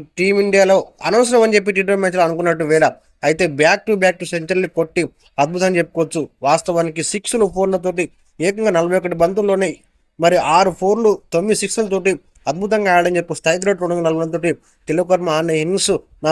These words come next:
భూతో నా భవిష్యత్తు చెప్పుకోవచ్చు. వాస్తవానికి టీమిండియా ఇటువంటి ఆట ఆడడం మామూలు విషయం కాదని చెప్తున్నారు. ఏది ఏమైనా కూడా అసలు వాస్తవానికి తిలక్ వర్మ, అదేవిధంగా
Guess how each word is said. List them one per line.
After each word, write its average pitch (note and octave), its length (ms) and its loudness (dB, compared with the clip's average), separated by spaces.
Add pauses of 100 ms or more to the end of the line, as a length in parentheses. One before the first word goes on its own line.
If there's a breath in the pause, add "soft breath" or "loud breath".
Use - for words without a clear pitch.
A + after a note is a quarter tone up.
(100)
భూతో G3+ 320 4
నా F#3 140 2
భవిష్యత్తు F3 240 0
చెప్పుకోవచ్చు. E3 400 -6
వాస్తవానికి E3+ 420 -2 (100)
టీమిండియా G#3 480 2 (460 soft breath)
ఇటువంటి G3 460 0 (220)
ఆట G#3 160 4 (220)
ఆడడం G3 240 4 (120)
మామూలు G#3 240 0
విషయం A3 240 -2
కాదని G3 220 0
చెప్తున్నారు. F3+ 380 -2 (480 soft breath)
ఏది A#3 220 4 (100)
ఏమైనా G3+ 360 0
కూడా F3+ 160 2 (380)
అసలు F#3+ 300 -2
వాస్తవానికి G3+ 480 -2 (100)
తిలక్ F#3+ 260 -4
వర్మ, F#3+ 200 -2
అదేవిధంగా F3 260 -4